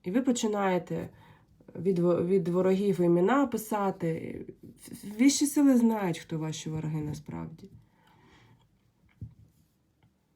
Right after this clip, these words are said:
Хто дійсно хоче, того захистять. Хто дійсно вірує, потребує, того захистять. Хто грається все це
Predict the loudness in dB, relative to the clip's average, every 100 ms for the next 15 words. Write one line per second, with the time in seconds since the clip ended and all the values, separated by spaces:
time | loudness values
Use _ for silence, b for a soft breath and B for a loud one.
0 | _ _ _ -20 -14 -2 0 2 0 2
1 | 0 -2 -18 -10 -8 -6 -8 -14 -16 _
2 | _ -8 -4 -2 -2 -4 -8 -12 -16 -20
3 | _ _ B B B B B -2 0 2
4 | 4 4 4 2 2 2 2 2 2 -2
5 | -2 -2 0 2 2 0 -6 -6 -4 -4
6 | -6 -8 -12 -12 -14 -14 -18 B B B
7 | -12 0 2 4 2 4 4 4 0 -6
8 | -12 -12 -16 -16 -16 -20